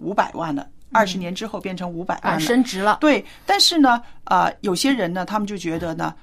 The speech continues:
Speaker 1: 啊，希望自由度大一些，调节性强一些，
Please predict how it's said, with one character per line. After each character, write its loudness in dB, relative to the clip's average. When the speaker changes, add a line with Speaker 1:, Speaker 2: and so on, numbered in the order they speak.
Speaker 1:
啊， 0
希 0
望 4
自 0
由 0
度 -6
大 -2
一 -8
些， -6
调 4
节 -2
性 -2
强 -2
一 -2
些， -2